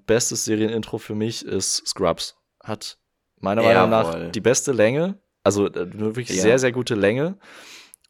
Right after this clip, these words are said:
Speaker 1: Ähm,
Speaker 2: Ja.
Speaker 1: ist super zum Mitsingen. Äh, man,
Speaker 2: Zwanzig
Speaker 1: man sieht
Speaker 2: Zentimeter.
Speaker 1: alles, es ist iconic. Ähm,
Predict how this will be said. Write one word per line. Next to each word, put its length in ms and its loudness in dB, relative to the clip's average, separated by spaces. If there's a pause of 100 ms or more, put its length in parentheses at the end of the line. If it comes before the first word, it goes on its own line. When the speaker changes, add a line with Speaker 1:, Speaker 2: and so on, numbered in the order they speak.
Speaker 1:
Ähm, 280 0
Speaker 2:
Ja. 180 0
Speaker 1:
ist 240 -4
super 300 -2
zum 180 -4
Mitsingen. 640 -4 (540)
Äh, 180 -2
man, 160 -4
Speaker 2:
Zwanzig 60 -4
Speaker 1:
man 120 0 (120)
sieht 80 -6
Speaker 2:
Zentimeter. 280 -4
Speaker 1:
alles, 240 -2
es 200 -8
ist 160 -10
iconic. 680 -10
Ähm, 520 -8